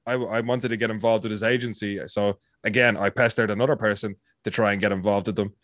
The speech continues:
And he was like, "Actually, this United player thing is happening. And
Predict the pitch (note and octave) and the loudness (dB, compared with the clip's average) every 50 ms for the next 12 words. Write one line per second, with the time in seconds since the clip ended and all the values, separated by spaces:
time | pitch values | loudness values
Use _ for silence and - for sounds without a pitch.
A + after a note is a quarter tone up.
0 | _ _ _ - - A2 A2+ A2+ A2 G#2+ F#2 - - A2+ A#2 A#2+ A#2+ A#2+ A#2 A2+ | _ _ _ -2 0 2 4 4 2 2 -2 -6 -10 -6 -2 0 2 2 2 0
1 | G#2+ B2 A2+ G#2+ - - - B2+ A#2+ - A2+ G#2 G2+ G2+ A2 - - - A#2 - | 2 2 0 0 0 -2 -2 0 0 0 -2 -2 -2 -2 -4 -6 -4 -2 -2 0
2 | A#2+ A2+ A2+ B2 B2 A#2+ A2 - A#2 A2 A2 G#2+ G#2 - A#2+ A2+ A2 A2 A2 - | 2 2 4 4 4 2 2 4 4 6 6 4 4 2 0 0 0 0 -4 -6
3 | - A#2 A2+ G#2+ G2+ - - - A#2+ C#3 - D3+ A#2 G2 F2+ F#2 - G2+ G#2 G#2 | -4 -4 -4 -4 -6 -8 -4 0 0 2 2 2 0 0 -2 -4 -4 -2 0 0
4 | G#2 G#2+ G#2 G2 | 0 0 -2 -4